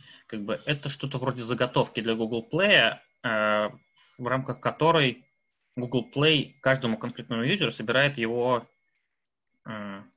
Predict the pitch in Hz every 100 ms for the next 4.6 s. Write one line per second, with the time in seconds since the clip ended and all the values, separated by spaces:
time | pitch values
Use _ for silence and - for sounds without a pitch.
0 | _ _ - 127 123 147 131 110 - -
1 | - 120 127 127 117 110 117 117 113 117
2 | 113 104 92 92 _ 107 - 113 - 107
3 | - 104 101 110 104 104 104 104 104 -
4 | - - - - -